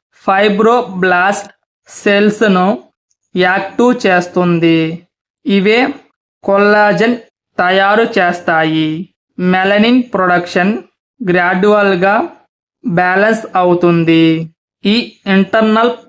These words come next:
పాత్ వల్లే మెలస్మా ప్యాచెస్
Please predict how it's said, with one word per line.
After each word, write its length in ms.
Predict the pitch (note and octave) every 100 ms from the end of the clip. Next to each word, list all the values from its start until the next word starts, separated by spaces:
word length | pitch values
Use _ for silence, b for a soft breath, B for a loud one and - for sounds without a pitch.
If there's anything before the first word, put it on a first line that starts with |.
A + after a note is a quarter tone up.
| -
పాత్ 340 | E3+ F3 F3 F#3
వల్లే 380 | E3 D#3 D3+ D#3+ F#3+ B3 - _ _ - F3
మెలస్మా 580 | F3 G3 G3+ - G#3+ A3+ - - _
ప్యాచెస్ 600 | F3 E3 D#3+ E3+ E3 F#3